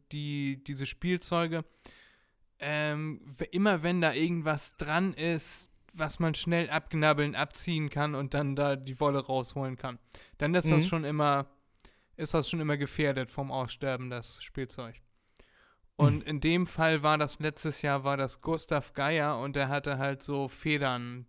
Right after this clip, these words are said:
Speaker 1: die so als Trottel darunter hingen und,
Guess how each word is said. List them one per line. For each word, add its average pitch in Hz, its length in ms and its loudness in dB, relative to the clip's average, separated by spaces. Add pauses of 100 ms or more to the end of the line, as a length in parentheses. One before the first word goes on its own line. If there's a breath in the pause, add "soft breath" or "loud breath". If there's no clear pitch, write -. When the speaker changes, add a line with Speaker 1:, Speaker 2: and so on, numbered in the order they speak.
Speaker 1:
die 135 100 -8
so 120 480 -10 (500)
als - 400 -12
Trottel 135 460 -6
darunter 127 460 -6
hingen 127 320 -10
und, 131 160 -14